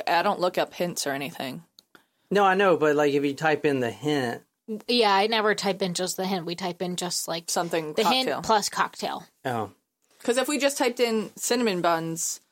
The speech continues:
Speaker 1: like, it would come up with cinnamon buns
Speaker 2: Oh, yeah, you would
Speaker 1: recipes.
Speaker 2: never find this murder. Yeah. I don't know, but this is still a good one. And, all right, I love the drink. The drink is excellent. We'll
Speaker 1: Mm-hmm.
Speaker 2: put it on our Instagram.
Speaker 1: It's already on our Instagram.
Speaker 2: Instagram at, uh, what's the Instagram, uh, handle?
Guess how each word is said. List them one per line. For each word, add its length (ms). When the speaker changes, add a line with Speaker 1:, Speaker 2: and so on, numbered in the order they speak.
Speaker 1:
like, 300
it 100
would 140
come 140
up 100
with 100
cinnamon 280
buns 140
Speaker 2:
Oh, 60
yeah, 180
you 80
would 60
Speaker 1:
recipes. 140
Speaker 2:
never 240
find 260
this 160
murder. 400
Yeah. 340
I 100
don't 100
know, 100
but 160
this 40
is 120
still 240
a 40
good 260
one. 360
And, 240
all 80
right, 240
I 200
love 480
the 80
drink. 380
The 60
drink 240
is 120
excellent. 400
We'll 180
Speaker 1:
Mm-hmm. 80
Speaker 2:
put 140
it 300
on 160
our 60
Instagram. 600
Speaker 1:
It's 80
already 200
on 140
our 60
Instagram. 320
Speaker 2:
Instagram 420
at, 160
uh, 260
what's 220
the 80
Instagram, 500
uh, 240
handle? 460